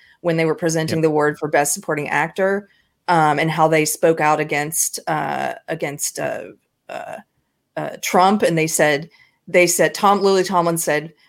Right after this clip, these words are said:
Speaker 1: "It's true, in two thousand seventeen, we still refuse to be controlled by a sexist,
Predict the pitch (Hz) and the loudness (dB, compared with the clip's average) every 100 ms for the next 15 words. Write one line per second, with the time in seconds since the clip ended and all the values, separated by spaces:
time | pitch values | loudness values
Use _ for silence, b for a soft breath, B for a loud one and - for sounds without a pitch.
0 | _ _ 220 214 - - 262 240 185 175 | _ _ -2 -2 -6 -2 2 2 2 -2
1 | 226 196 185 180 180 170 170 190 170 170 | -4 -2 -2 -2 -4 -4 -6 -4 -4 -2
2 | 254 - - 226 196 160 175 170 160 - | -2 -2 4 4 6 2 0 -2 -2 -4
3 | 160 156 160 156 170 160 156 131 - - | -6 -8 -8 -6 -2 -2 -2 -4 -4 -2
4 | - - - - 160 - | 2 2 0 -4 -4 -6